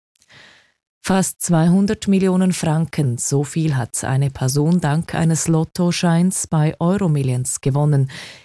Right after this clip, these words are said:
Er oder sie habe die fünf Richtigen inklusive Sterne ausgefüllt, teilte die Lotterie Romand mit. Den letzten großen Gewinn gab es bei Euromillions am ersten Januar.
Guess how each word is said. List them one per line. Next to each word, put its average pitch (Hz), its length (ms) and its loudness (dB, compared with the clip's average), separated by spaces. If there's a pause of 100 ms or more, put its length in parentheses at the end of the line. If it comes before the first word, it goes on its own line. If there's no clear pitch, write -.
Er 160 320 0
oder 143 240 0
sie 170 260 -2
habe 139 240 0
die 143 120 -2
fünf 151 320 -2
Richtigen 156 500 -2
inklusive 165 760 0
Sterne 170 580 0
ausgefüllt, 160 640 -2 (360)
teilte 151 380 -2
die 160 140 0
Lotterie 156 600 0
Romand 170 600 0
mit. 131 300 -2 (440)
Den 139 120 0
letzten 139 400 -2
großen 170 420 0
Gewinn 180 300 0
gab 175 240 0
es 170 160 -4
bei 160 320 0
Euromillions 185 840 0
am 165 300 0
ersten 165 400 0
Januar. 175 480 2